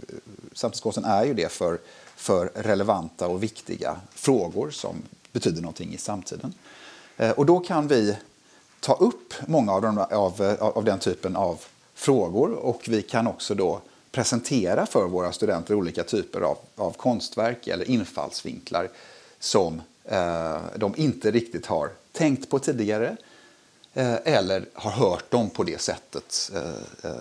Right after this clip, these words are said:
som, som, eh, konstnärer kan göra. Ett exempel är ett rum nu som vi har gjort, eh, eller som en konstnär som heter Jakob Dahlgren har gjort. Han har gjort en total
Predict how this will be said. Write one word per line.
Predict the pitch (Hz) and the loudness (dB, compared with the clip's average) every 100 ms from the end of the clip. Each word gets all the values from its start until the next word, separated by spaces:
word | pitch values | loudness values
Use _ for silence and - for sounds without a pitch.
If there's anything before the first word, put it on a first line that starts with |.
| 55 | -8
som, | - 87 76 - - - | -4 -2 -4 -8 -14 -12
som, | - 85 85 76 | -6 -6 -6 -6
eh, | 69 87 | -6 -6
konstnärer | - 110 - 87 117 | -2 -2 -2 -4 -4
kan | 120 110 | -4 -4
göra. | 113 - 113 - - - | -2 -2 -4 -6 -12 -4
Ett | 147 160 | 0 0
exempel | 175 240 135 101 131 123 | 2 2 2 2 2 2
är | 120 87 87 - - | 2 -2 -4 -12 -12
ett | - 120 | -6 2
rum | 120 135 127 | 4 4 2
nu | 95 | 0
som | 78 95 | -2 -2
vi | 92 | -2
har | 98 | 0
gjort, | 98 85 - - - - | 0 -2 -6 -10 -10 -8
eh, | 95 92 101 85 90 - - - | -6 -6 -8 -10 -12 -12 -12 -6
eller | 95 | -6
som | 87 95 87 | -4 -4 -4
en | 90 | -6
konstnär | - 131 101 127 127 | 0 0 2 0 0
som | 98 | 0
heter | 87 | -2
Jakob | 87 80 - | -2 -2 -2
Dahlgren | 98 123 104 90 104 120 | 2 4 4 0 0 2
har | 117 | 0
gjort. | 117 | 2
Han | 156 | 2
har | |
gjort | 220 | 2
en | - | 0
total | - 208 - 151 101 | -2 -4 2 2 2